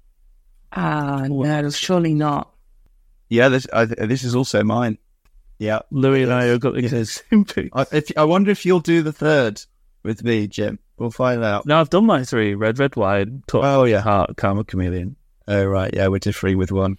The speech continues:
Speaker 3: Okay. Woof. Settle in then. Any more to say on
Speaker 1: No.
Speaker 3: that?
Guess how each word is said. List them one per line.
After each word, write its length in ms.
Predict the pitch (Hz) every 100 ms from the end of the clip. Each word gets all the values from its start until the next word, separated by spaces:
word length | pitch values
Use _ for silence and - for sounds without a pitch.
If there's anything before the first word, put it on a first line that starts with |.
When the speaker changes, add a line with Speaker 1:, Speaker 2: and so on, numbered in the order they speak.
| _
Speaker 3:
Okay. 400 | 107 101 98 95 - _ _ _ _ _ _ _ _ _ _ _ _ _
Woof. 540 | 113 131 - - - _ _
Settle 360 | - 147 110
in 180 | 117 139
then. 240 | 104 104 - _ _ _ - _ _ _ _ _ _ _ _ _ _ _ _ _ _ _ -
Any 160 | 143 151
more 180 | 147
to 80 | 143
say 460 | - 143 139 139 147 _ _
on 100 | 226
Speaker 1:
No. 180 | 208 202
Speaker 3:
that? 440 | 143 143 - -